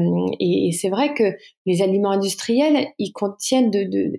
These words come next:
énormément de sel et de sucre caché. Euh, donc, euh, oui, après, c'est vrai que se renseigner sur, euh, les étiquettes, je dis pas qu'il faut décortiquer toutes les étiquettes, mais le meilleur moyen, c'est d'acheter les produits bruts et de tout faire soi-même, en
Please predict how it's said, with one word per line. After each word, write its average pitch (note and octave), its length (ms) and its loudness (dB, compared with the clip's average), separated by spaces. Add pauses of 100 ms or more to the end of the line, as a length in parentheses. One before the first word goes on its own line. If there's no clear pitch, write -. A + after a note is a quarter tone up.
(140)
énormément C4+ 800 4
de G#3 160 0
sel D4+ 420 2
et A3 160 0
de F3+ 140 0
sucre D#4 580 -2
caché. B3+ 460 0 (600)
Euh, F3 280 2 (340)
donc, F#3 380 -2
euh, F3+ 240 4
oui, A3+ 260 4
après, C4+ 320 0
c'est C#4+ 140 0
vrai A3 160 0
que B3+ 60 -6
se - 120 0
renseigner A#3 580 2
sur, A3+ 380 0
euh, G3 60 2 (420)
les F3 520 2
étiquettes, A3+ 380 0
je F3 120 -2
dis - 140 -10
pas F3+ 120 -4
qu'il F3 160 -6
faut - 120 -2
décortiquer F3 600 -2
toutes - 220 -10
les F#3+ 160 2
étiquettes, C4+ 480 -2
mais F3 160 0
le F3 120 2
meilleur F3+ 360 2
moyen, B3+ 400 2
c'est G3 160 -4
d'acheter E3+ 320 -2
les F3 100 0
produits E3+ 300 -2
bruts G3 240 -2
et G3+ 80 0
de F3 60 -12
tout - 140 -12
faire E3+ 200 -6
soi-même, A#3 340 -2
en F#3+ 80 -6